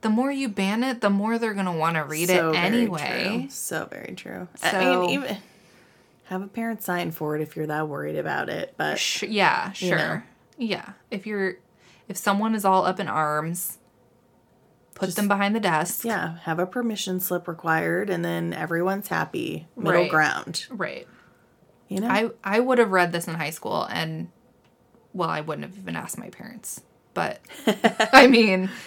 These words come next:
Speaker 1: you
Speaker 2: You would have
Speaker 1: know.
Speaker 2: been forging that signature.
Speaker 1: Yeah. I mean,
Speaker 2: <laughs>
Speaker 1: they're exposed to all kinds of shit anyway.
Speaker 2: <laughs>
Speaker 1: You're, I mean, what, wh-, who cares if they're reading a sex scene in a book?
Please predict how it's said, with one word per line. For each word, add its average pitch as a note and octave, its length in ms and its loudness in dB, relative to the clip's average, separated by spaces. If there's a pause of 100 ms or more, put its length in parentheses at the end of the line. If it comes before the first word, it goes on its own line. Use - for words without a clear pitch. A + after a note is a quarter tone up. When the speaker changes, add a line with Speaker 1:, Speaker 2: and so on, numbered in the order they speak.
(320)
Speaker 1:
you G3+ 80 2
Speaker 2:
You G3 60 8
would G#3 80 8
have G#3+ 100 6
Speaker 1:
know. G#3+ 100 4
Speaker 2:
been A3+ 80 0
forging A3+ 500 0
that F#4 260 0
signature. - 920 -2
Speaker 1:
Yeah. F#3+ 400 4 (160)
I A3+ 120 4
mean, A#3+ 480 4 (640)
Speaker 2:
<laughs> - 600 -20
Speaker 1:
they're C4+ 180 6
exposed F#3+ 800 2
to F#3+ 180 0
all F3 460 -2
kinds D#3+ 460 -6
of E3 60 -4
shit E3 360 -2 (280)
anyway. F3+ 720 2 (400)
Speaker 2:
<laughs> - 380 -20
Speaker 1:
You're, A3+ 300 2 (200)
I B3 120 2
mean, A#3+ 580 2 (100)
what, C#4+ 400 -8 (140)
wh-, C4+ 140 -6 (120)
who D4 120 -6
cares B3 460 0
if A#3+ 100 -2
they're A#3+ 100 -2
reading G#3 340 -2
a G3 60 -2
sex F#3+ 320 0
scene F3+ 280 -2
in F3 120 -2
a E3 60 -2
book? D#3+ 440 -2